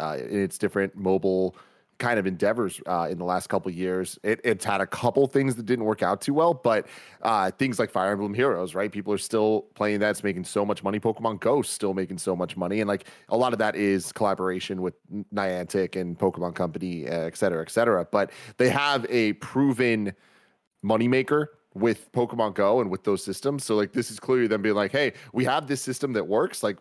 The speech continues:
let's apply it to something else." And I, I don't think that they would expect the same level of success, but I do think that they, uh, have a good understanding of what they're gonna get from a Pikmin game. So I'm interested in the experiment, and at the end of the day, like, this, th-,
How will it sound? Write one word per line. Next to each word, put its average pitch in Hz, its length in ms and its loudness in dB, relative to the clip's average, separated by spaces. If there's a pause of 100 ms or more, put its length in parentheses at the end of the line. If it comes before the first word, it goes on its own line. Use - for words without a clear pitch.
let's 107 160 0
apply 110 280 0
it 98 80 -4
to - 60 -16
something 92 300 -8
else." 92 300 -6
And 85 220 -12 (540)
I, 110 240 -2
I 113 40 2
don't 123 280 2
think 120 160 -2
that 107 100 -2
they 110 120 2
would 101 120 2
expect - 480 -4
the 95 80 -8
same 95 260 -2
level 95 300 2
of 120 80 -2
success, 156 440 -2
but 110 140 0
I 101 80 2
do 107 180 -2
think 98 200 -4
that 95 140 -6
they, 95 300 0 (400)
uh, 101 240 2 (240)
have 123 240 0
a 110 40 -2
good 139 160 2
understanding 107 460 0
of 98 80 -2
what 101 120 0
they're 110 100 0
gonna 90 180 -4
get 90 360 -4
from 95 160 -4
a 87 60 -4
Pikmin 110 340 -4
game. 127 240 2
So 98 340 2 (280)
I'm 151 240 -2 (420)
interested 196 440 -2
in 190 60 -2
the 170 100 2
experiment, 151 600 2
and 123 120 0
at 120 120 0
the 131 120 2
end 135 100 2
of 127 60 -2
the 113 80 -2
day, 110 220 2
like, 110 180 0 (120)
this, 120 380 0 (420)
th-, 135 140 0